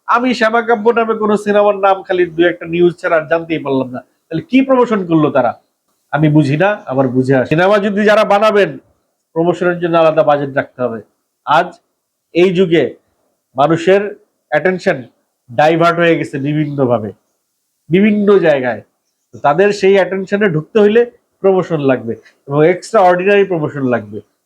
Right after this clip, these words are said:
যে প্রমোশন করলে মানুষ জানতে পারবে যে এরকম একটা সিনেমা আছে। তথাকথিত কয়েকটা পোস্টার আর কয়েকটা প্রেস কনফারেন্স, তাতেই সিনেমার, সিনেমার প্রমোশন হয়ে যায় না। শ্যামাকাব্য টিম নিয়ে কয়টা টেলিভিশন শোতে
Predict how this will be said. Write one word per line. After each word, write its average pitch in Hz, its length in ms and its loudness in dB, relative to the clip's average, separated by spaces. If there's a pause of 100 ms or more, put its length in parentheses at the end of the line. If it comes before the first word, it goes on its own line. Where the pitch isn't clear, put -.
যে 151 160 0
প্রমোশন 170 560 -2
করলে 190 320 4 (400)
মানুষ 180 380 0 (420)
জানতে 202 300 0
পারবে 180 300 2
যে 156 180 0
এরকম 165 220 0
একটা 156 180 -4
সিনেমা 139 440 -2
আছে। 110 120 -8 (220)
তথাকথিত 202 600 0
কয়েকটা 202 420 0
পোস্টার 202 540 -2 (1120)
আর 175 120 0
কয়েকটা 180 420 0
প্রেস 180 300 -2
কনফারেন্স, 156 580 -2 (340)
তাতেই 170 280 2
সিনেমার, 165 840 -2
সিনেমার 151 340 0
প্রমোশন 139 420 -4
হয়ে 127 220 2
যায় 123 220 0
না। 110 140 -14 (260)
শ্যামাকাব্য 214 520 0
টিম 233 320 -2
নিয়ে 220 240 2 (380)
কয়টা 226 380 2 (480)
টেলিভিশন 202 500 0
শোতে 190 420 0